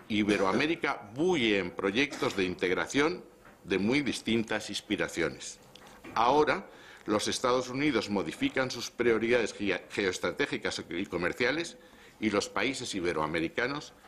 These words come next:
empiezan a mirar hacia el Pacífico.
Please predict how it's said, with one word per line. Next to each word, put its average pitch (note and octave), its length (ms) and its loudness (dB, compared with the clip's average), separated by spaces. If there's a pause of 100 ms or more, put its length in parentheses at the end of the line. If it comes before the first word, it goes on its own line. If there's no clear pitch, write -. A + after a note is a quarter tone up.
(140)
empiezan A#2+ 800 -2
a E2+ 100 -4
mirar F2 480 -2 (160)
hacia F2+ 220 -2
el D2+ 60 -4
Pacífico. - 460 -8